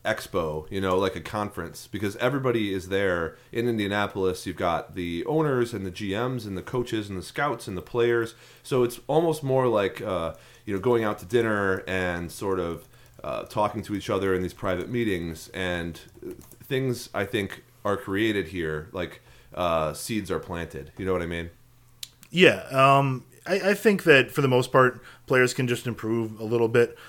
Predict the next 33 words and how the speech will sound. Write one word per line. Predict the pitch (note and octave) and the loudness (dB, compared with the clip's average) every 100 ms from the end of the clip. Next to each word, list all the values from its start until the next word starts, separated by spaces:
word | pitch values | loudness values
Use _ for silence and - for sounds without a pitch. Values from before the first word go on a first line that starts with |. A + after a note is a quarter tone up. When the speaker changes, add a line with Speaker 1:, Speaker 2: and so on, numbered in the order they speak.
| - | -10
Speaker 2:
Um, | A2+ A2 G#2+ G2 | 0 2 0 -2
but | - A#2 - | -2 -2 -2
it's | D3 - | -10 0
not, | A3+ A#3 - - - | 6 6 4 -4 -18
you | C#3 | -4
know, | C3 A2+ G#2 - | 0 2 0 -4
it's | C3+ A#3 | -4 2
not | G3 | 6
nearly | D3+ D#3 | 8 8
as | C#3+ | 6
important | C3 B2+ B2 B2 | 2 4 4 4
as | A2 | -4
looking | G#2+ B2 B2+ | -2 0 -2
at | A#2+ | 0
what | A2+ | 0
a | A2 | 0
guy | G#2+ G#2 | 0 0
can | G#2 G2+ | -4 -6
do | G2+ | -6
in | F#2+ | -6
college. | - F#2 - - - - - - - | -10 -12 -14 -18 -20 -20 -20 -20 -16
You | G2+ | -4
know, | |
somebody | B2+ E3 E3+ | 2 6 6
who | D3+ | 6
puts, | C3+ C#3+ B2 - - - - - | 6 6 6 2 -6 -10 -20 -14
you | B2 | -4
know, | G#2+ | -4
two | - A3 G#3 | 0 4 4
seasons | - D#3+ C3+ C3+ A#2 - - | 2 0 0 0 -2 -6 -10
full | - C#3 | 2 2
of | B2+ | 2
tape | - A2 A2 | 0 0 0